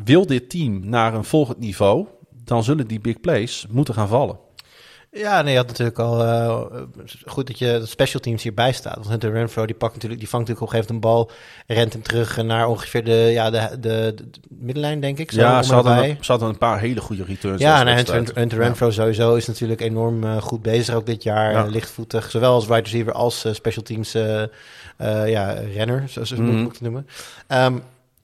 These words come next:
Speaker 2: ja, dat is heel belangrijk. Want inderdaad, eh, het, ik heb de stats er niet bij, maar ik heb wel het idee dat als de, als de Raiders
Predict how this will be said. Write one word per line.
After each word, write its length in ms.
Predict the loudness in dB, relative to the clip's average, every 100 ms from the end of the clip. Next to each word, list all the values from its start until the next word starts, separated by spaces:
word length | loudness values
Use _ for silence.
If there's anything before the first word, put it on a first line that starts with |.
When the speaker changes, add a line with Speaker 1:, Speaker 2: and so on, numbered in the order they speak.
| _
Speaker 2:
ja, 140 | 4 6
dat 120 | 4
is 80 | 4
heel 120 | 4
belangrijk. 420 | 6 6 6 2
Want 200 | -2 -6
inderdaad, 400 | -2 2 2 2
eh, 480 | -2 -2 0 0 0
het, 260 | -2 -4 -16 -18 -16 -14
ik 240 | -12 -10 -6
heb 140 | -6
de 60 | -4
stats 280 | -4 -4 -2
er 60 |
niet 120 | -4
bij, 200 | 0 0
maar 80 | 0
ik 60 | -4
heb 80 | -2
wel 120 | 0
het 120 | 0
idee 200 | -2 -4
dat 120 | -4 -4
als 200 | -6 -4
de, 240 | -4 -4
als 200 | -4 -6
de 280 | -4 -2 -2
Raiders 380 | 2 2 0 -4